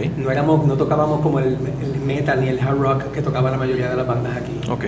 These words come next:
Speaker 1: Nosotros estábamos influenciados por The Cure, The Smiths,
Speaker 2: The
Speaker 1: grupos
Speaker 2: Cure.
Speaker 1: ingleses,
Speaker 2: Yo veo mucho The Cure en
Speaker 1: melódico.
Speaker 2: ti.
Speaker 1: ¿Ah?
Speaker 2: Yo veo mucho de The Cure como una influencia
Speaker 1: Sí,
Speaker 2: tuya.
Speaker 1: total. De Robert Smith es mi padre y, y Morrissey es mi madre.
Speaker 2: Y te iba a decir Morrissey
Speaker 1: Vocal,
Speaker 2: también.
Speaker 1: sí.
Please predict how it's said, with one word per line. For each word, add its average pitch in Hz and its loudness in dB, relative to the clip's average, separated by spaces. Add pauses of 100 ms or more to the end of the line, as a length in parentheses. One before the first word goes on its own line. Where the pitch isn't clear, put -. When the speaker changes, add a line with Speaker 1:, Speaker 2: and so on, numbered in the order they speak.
(280)
Speaker 1:
Nosotros 135 -8
estábamos 147 2
influenciados 143 2
por 139 2
The 123 0
Cure, 135 0
The 127 0
Smiths, 127 -2
Speaker 2:
The 117 2
Speaker 1:
grupos - 0
Speaker 2:
Cure. - 2
Speaker 1:
ingleses, 131 0
Speaker 2:
Yo 160 4
veo 196 6
mucho 190 2
The 156 2
Cure 160 2
en 156 6
Speaker 1:
melódico. 143 2
Speaker 2:
ti. 135 0 (960)
Speaker 1:
¿Ah? 185 -2 (300)
Speaker 2:
Yo 139 2
veo 180 4
mucho 190 2
de 156 2
The 135 0
Cure 160 4 (360)
como 135 -4
una 143 0
influencia 156 4
Speaker 1:
Sí, - 2
Speaker 2:
tuya. 139 4 (120)
Speaker 1:
total. 143 0
De 135 -2
Robert 147 0
Smith 156 0
es 175 4
mi 170 4
padre 175 2
y, 135 0
y 147 -2
Morrissey 151 0
es 156 0
mi 143 -4
madre. 120 -4 (400)
Speaker 2:
Y 139 0
te 127 0
iba 123 4
a - 2
decir 143 0
Morrissey 139 2
Speaker 1:
Vocal, 127 4
Speaker 2:
también. 120 0
Speaker 1:
sí. 135 -2